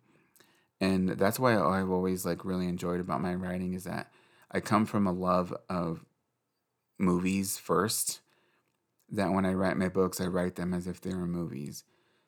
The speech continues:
So, like, you know, The Library of Souls could one hundred percent be a movie, like, on Netflix or, or Hulu or something, and it would be really fun. And,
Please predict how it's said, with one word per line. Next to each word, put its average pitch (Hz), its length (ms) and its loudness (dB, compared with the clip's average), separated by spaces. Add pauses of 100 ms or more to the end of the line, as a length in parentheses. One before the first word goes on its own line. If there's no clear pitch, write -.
(120)
So, 101 180 2
like, 85 400 0 (560)
you 101 80 2
know, 98 120 2
The 90 60 0
Library 92 420 2
of 92 80 -4
Souls 104 440 2
could - 240 -10 (160)
one 110 140 -2
hundred 98 400 -2
percent - 400 -8
be - 180 -12
a - 60 -8
movie, 87 580 -2
like, - 200 -10
on 69 180 -8
Netflix - 560 -10
or, - 220 -10 (680)
or 85 180 -2
Hulu 95 360 0
or 90 140 0
something, 90 580 -6
and 87 320 -4
it - 80 -8
would 95 180 -6
be 98 140 -4
really 90 320 -4
fun. 95 520 -4
And, 87 340 -8